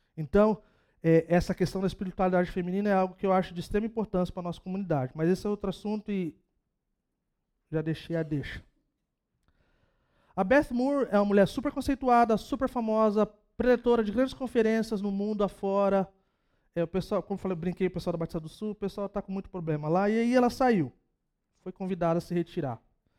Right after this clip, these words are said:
Porque mulher não deve pregar. Mas esse é outro assunto. É, ela tá no aeroporto. E ela tá lendo sua Bíblia, esperando por um avião pra ir pra algum lugar. E de repente ela sente uma coisa assim e fala assim,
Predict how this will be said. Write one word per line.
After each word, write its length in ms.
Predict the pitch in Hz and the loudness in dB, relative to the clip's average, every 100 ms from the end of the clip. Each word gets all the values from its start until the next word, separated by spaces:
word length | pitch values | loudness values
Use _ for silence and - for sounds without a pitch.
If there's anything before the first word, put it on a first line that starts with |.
| _ _ _ | _ _ _
Porque 220 | - - | -14 -6
mulher 420 | 165 170 151 147 156 | -4 0 0 0 -2
não 200 | 160 165 | -6 -4
deve 220 | 156 - | -4 -4
pregar. 440 | 180 156 127 120 | -6 -4 -4 -6
Mas 180 | - 165 | -6 -4
esse 120 | 180 | -4
é 60 | 208 | -6
outro 180 | 220 226 | -6 -6
assunto. 400 | - 139 120 _ _ _ _ _ _ _ _ _ _ _ | -10 -14 -18 _ _ _ _ _ _ _ _ _ _ _
É, 440 | 165 170 175 170 170 _ _ _ _ _ _ - | 2 4 6 4 0 _ _ _ _ _ _ -2
ela 160 | 208 | 0
tá 160 | 214 285 | 0 2
no 80 | 294 | 4
aeroporto. 680 | 294 - 247 277 311 - - - - - _ _ _ _ _ _ _ - | 4 2 2 2 2 -2 -12 -12 -20 -20 _ _ _ _ _ _ _ -2
E 60 | |
ela 80 | 196 | 0
tá 120 | 202 | 4
lendo 220 | 240 247 277 | 4 4 2
sua 180 | 294 | 0
Bíblia, 400 | 247 202 254 254 | 0 0 0 2
esperando 460 | 226 - 220 220 233 | 0 2 2 2 0
por 100 | 240 | -4
um 40 | |
avião 400 | 247 247 240 240 | -4 0 0 -2
pra 140 | 226 220 | 0 -2
ir 40 | |
pra 100 | 220 | 0
algum 160 | 220 240 | -4 -2
lugar. 440 | 226 185 202 226 | 0 2 2 2
E 40 | 233 | 2
de 80 | |
repente 320 | 220 226 226 226 | 0 0 -4 0
ela 320 | 226 226 214 | 2 0 -2
sente 480 | _ - 226 233 233 | _ -10 -8 -8 -8
uma 160 | 233 226 | -10 -6
coisa 280 | 226 214 | 0 0
assim 120 | 208 220 | -2 -8
e 40 | |
fala 140 | - | -6
assim, 320 | 196 - 180 | -8 -8 -10